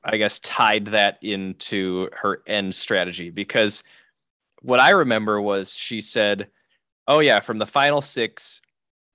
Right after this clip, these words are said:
here's, like, the order I wanted to vote people out, and it set me up where this would happen,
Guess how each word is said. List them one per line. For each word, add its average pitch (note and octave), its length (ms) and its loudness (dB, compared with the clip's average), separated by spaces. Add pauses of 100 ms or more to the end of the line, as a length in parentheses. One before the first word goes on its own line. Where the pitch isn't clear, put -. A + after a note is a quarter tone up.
here's, A#2+ 520 -4
like, A2 240 0
the - 80 -6
order G#2+ 380 -2
I G#2 80 4
wanted G2+ 240 0
to F#2 60 -18
vote G#2 200 -4
people G#2 280 -4
out, B2+ 200 4
and G#2 140 -2
it F#2+ 80 -8
set - 260 -2
me G#2 160 -6
up G#2+ 240 0
where F#2+ 200 -4
this A2 220 -4
would G#2+ 120 -2
happen, G#2 540 0